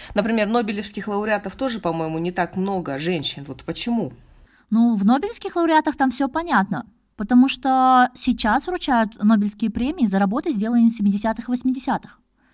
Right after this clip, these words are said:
Speaker 2: Сколько девушек на тот момент могли позволить себе делать P H D в семидесятых и восьмидесятых? Это же другая история. А, нобелевские премии не характеризуют сегодняшнюю науку.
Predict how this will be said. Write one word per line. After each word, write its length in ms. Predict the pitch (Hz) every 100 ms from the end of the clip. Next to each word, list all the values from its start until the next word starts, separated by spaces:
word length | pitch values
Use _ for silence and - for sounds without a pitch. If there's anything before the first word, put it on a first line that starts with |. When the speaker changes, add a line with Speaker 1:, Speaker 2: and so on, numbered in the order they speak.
| _
Speaker 2:
Сколько 340 | - 190 196
девушек 400 | 208 240 208 -
на 100 | 180
тот 160 | 180 165
момент 320 | 175 220 285
могли 420 | 185 175 214 196
позволить 540 | 170 208 190 214 247 226
себе 180 | 190 160
делать 320 | 180 185 180
P 100 | 185
H 160 | 185 240
D 200 | 254 -
в 40 | -
семидесятых 540 | 185 180 190 180 -
и 40 | 185
восьмидесятых? 560 | - 202 214 185 170
Это 120 | 170
же 80 | 185
другая 300 | 196 220 247
история. 380 | 233 285 202 - _ - - - -
А, 280 | 185 190 185
нобелевские 460 | 233 240 208 208
премии 280 | 196 320 392
не 220 | 202 320
характеризуют 680 | 311 233 220 - 202 277 294
сегодняшнюю 580 | - 180 196 190 190 175
науку. 380 | 156 147 156